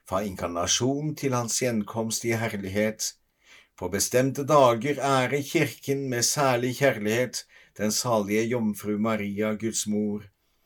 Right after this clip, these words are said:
og feirer også minnet om de hellige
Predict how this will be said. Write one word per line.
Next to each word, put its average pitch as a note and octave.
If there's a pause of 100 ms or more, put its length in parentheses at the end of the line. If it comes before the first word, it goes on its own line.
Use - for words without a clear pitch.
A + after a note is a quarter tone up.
(340)
og F#2
feirer C3
også A2
minnet C3
om A#2
de B2+
hellige A#2+